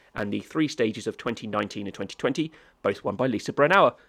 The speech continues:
The Women's World Tour begins with Strade Bianche on the fifth of March, and a month later they will send the elite women's race at Ronde van Vlaanderen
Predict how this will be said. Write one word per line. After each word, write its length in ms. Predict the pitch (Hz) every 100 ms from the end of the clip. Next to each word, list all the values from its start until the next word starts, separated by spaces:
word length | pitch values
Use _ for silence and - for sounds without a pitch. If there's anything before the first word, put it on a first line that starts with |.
| _ _ -
The 100 | 165
Women's 280 | 165 165 143
World 220 | 170 165
Tour 140 | 180 165
begins 240 | 156 135
with 80 | 127
Strade 300 | - 135 127
Bianche 360 | 127 127 156
on 60 | 117
the 60 | 107
fifth 180 | 135 131
of 120 | 123
March, 300 | 139 - - - _ -
and 100 | 160
a 40 |
month 260 | 220 240 214
later 360 | 247 254 269
they 180 | 190 175
will 100 | 165
send 240 | - 190
the 160 | 165 175
elite 180 | 180 156
women's 280 | 170 156 156
race 180 | 156 -
at 200 | 139 127
Ronde 280 | 147 147 139
van 180 | 127
Vlaanderen 520 | 123 170 175 175 170